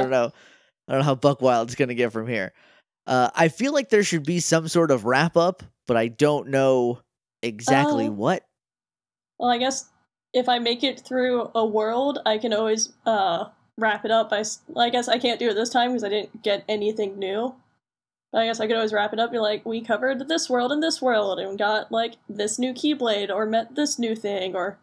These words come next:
Speaker 2: had this big thing that we talked about."
Speaker 1: Right,
Speaker 2: But right
Speaker 1: yeah,
Speaker 2: now
Speaker 1: yeah.
Speaker 2: we just, we met the main characters, we met the Disney main characters, and we got our gummy ship, and we got Jiminy.
Speaker 1: And we did get the Keyblade.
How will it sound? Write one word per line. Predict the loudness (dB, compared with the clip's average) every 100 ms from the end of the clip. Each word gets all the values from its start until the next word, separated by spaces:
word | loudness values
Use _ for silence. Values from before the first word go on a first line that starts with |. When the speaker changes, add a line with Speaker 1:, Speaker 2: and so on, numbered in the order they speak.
| _
Speaker 2:
had | -2 -2 -4
this | -6 -2 -2 -2
big | -2 -2
thing | -2 -4 -2
that | -4
we | -4
talked | -4 -4
about." | -2 -2 -2 -6 _ _ _ _ _ _ 0
Speaker 1:
Right, | 2 2
Speaker 2:
But | 2
right | 4
Speaker 1:
yeah, | 4
Speaker 2:
now | 2
Speaker 1:
yeah. |
Speaker 2:
we | 0
just, | -4 -6 _
we | -4 0
met | 0
the | 2
main | 0 0
characters, | -2 -2 -2 -2 -2 -4 -8 -10 _ _ _
we | -2 2
met | 2 0
the |
Disney | -2 -2 0 -2
main | -2 -4
characters, | -4 -6 -6 -8 -4 -2 -2 -4 _ _ _ _ _ -6
and | -2 -2
we | 0
got | -2 -2
our | 0
gummy | 0 0
ship, | -2 -2 -2 -2
and | -4
we | -2
got | -4 -4 -4
Jiminy. | -6 -8 -14 _ _ _ _ -14
Speaker 1:
And |
we | -4
did | -2
get | 0 0
the | 0 0
Keyblade. | 0 -2 0 -4 -4 -14